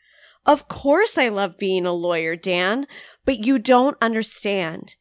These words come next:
There's more to this than you know, and I can't talk about it until I officially resign," Billy explained.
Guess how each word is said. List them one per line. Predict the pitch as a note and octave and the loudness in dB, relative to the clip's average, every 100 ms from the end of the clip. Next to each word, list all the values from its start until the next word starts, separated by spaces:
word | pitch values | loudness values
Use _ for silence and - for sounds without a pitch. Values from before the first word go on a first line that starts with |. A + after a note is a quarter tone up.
| _ _ B3+ | _ _ 4
There's | C#4 - | 6 6
more | B3 B3 D4 F#4 | 4 6 6 4
to | - | 0
this | A#3+ B3 - | 0 0 2
than | C4 B3 | 2 2
you | A3 C4 C4 | 2 2 2
know, | B3 C4+ F3+ D3+ G3+ | 4 4 2 0 0
and | A3 | 2
I | A3 | 2
can't | A3 - C4+ D4 | -2 -2 -2 -2
talk | - A#3+ A#3+ | -2 -2 -2
about | A#3+ G3 F#3+ | 0 0 2
it | F#3+ - | 2 0
until | G3+ - G#3+ G#3 | -4 -2 0 2
I | G3 | 2
officially | F#3 - G#3 G3+ G#3 G3+ G3 | 0 0 -2 0 0 -2 -2
resign," | G3 F#3 F#3 F3+ C#3+ D#3 | -4 -2 -2 -2 -4 -6
Billy | E3+ E3 D#3 | -6 -6 -8
explained. | - - E3+ E3 D#3 E3+ | -8 -10 -8 -8 -6 -10